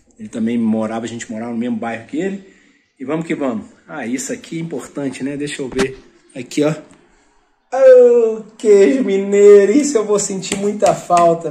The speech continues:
muita falta. Mas faz parte. Valeu?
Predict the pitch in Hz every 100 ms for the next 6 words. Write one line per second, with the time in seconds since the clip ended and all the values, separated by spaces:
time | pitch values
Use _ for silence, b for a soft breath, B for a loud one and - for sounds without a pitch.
0 | 151 185 185 160 147 - 143 147 143 143
1 | - _ _ - B B B B - 139
2 | 151 135 - 117 110 - - _ _ _
3 | _ _ _ _ _ - 135 180 -